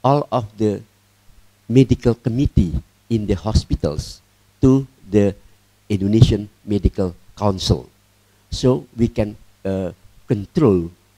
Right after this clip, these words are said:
all of the, uh, physician, um, or medical practitioners in the hospitals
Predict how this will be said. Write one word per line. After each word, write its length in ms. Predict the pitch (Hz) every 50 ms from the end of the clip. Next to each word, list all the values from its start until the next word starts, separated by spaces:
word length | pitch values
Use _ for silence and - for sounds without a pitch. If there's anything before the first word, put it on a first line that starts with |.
| _ _ -
all 220 | 95 95 101 101 -
of 160 | - 104 92 - -
the, 200 | 90 92 90 87 - - - - -
uh, 100 | 92 87
physician, 480 | - 104 92 - 113 113 104 107 110 - _ _ _ _ _ - - -
um, 200 | 104 98 95 - -
or 180 | 104 98 92 90
medical 440 | 85 98 117 104 101 - 104 95 -
practitioners 680 | - 92 - - 95 - - 104 87 80 85 - - _ _ _ _ -
in 140 | 107 92 92
the 140 | 92 85 - - _ _ _
hospitals 600 | 101 98 - - 101 - - 76 76 - -